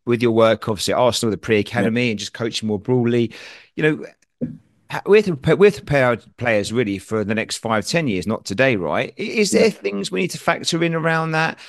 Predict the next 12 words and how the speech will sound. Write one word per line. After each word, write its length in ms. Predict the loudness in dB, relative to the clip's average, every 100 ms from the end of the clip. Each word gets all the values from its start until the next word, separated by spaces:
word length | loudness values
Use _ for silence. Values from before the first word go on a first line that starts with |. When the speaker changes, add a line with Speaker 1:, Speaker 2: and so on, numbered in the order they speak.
| -20 -4
Speaker 1:
I'm 140 | -2 0
thinking 340 | 0 0 -2
of, 160 | -4 -8
uh, 120 | -10 -6
decision-making 760 | -4 2 2 2 2 0 0 0
maybe 320 | 0 2 0
and 100 | 0
just 160 | -2 0
being 160 | 0
more 240 | 2 -2 -4
autonom-, 260 | -6 -8
uh, 280 | -6 -6 -8